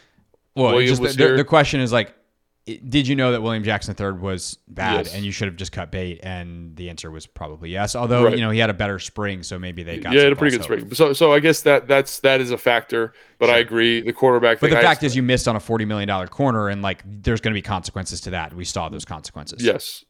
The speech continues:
Speaker 2: and I think that's, you know, I think they should draft a corner highly in the next
Speaker 1: Yeah.
Speaker 2: draft or a free agent, whatever. I do think they've done a good job of kind of,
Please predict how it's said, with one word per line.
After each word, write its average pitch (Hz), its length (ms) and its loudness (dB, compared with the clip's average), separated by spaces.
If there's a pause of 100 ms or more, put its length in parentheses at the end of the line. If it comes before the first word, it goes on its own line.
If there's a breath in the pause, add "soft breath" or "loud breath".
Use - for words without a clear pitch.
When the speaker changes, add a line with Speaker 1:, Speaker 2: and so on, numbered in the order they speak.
Speaker 2:
and 113 140 2
I 113 40 2
think 113 260 0
that's, 113 260 2
you 117 140 -6
know, 107 120 4
I 107 80 2
think 113 180 -4
they 110 100 2
should 101 160 -10
draft 104 220 2
a 110 60 -4
corner 92 400 -2 (160)
highly 95 540 0
in 95 80 -2
the 98 80 2
next 95 180 0
Speaker 1:
Yeah. - 60 -12
Speaker 2:
draft 92 340 0
or 92 220 -6
a 107 40 -6
free 110 180 2
agent, 98 240 0
whatever. 92 340 -6 (440 loud breath)
I 131 120 2
do 151 240 -2
think 170 420 0
they've 127 180 4
done 135 140 6
a 127 60 4
good 120 160 -2
job 120 260 4
of 104 160 -2
kind 127 220 0
of, 107 260 -6